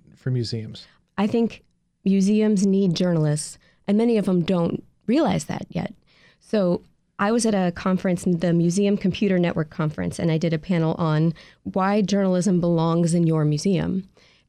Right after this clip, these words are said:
Speaker 2: And it was very much about the skill transfer and the dedication and the disciplines.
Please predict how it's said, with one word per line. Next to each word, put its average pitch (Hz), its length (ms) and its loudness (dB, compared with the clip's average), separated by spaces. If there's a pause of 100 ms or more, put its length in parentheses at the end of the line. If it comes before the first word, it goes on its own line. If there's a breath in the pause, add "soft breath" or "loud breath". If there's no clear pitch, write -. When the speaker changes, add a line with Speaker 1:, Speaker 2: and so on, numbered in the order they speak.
Speaker 2:
And 180 400 0 (300)
it 190 200 0
was 190 200 2
very 196 280 2
much 214 240 0
about 160 480 0
the 180 140 -2
skill 185 440 0
transfer 165 720 -2 (440 soft breath)
and 165 500 0
the 160 400 2 (480)
dedication 185 800 0 (340 loud breath)
and 160 400 0 (280)
the 175 80 -4
disciplines. 165 800 -2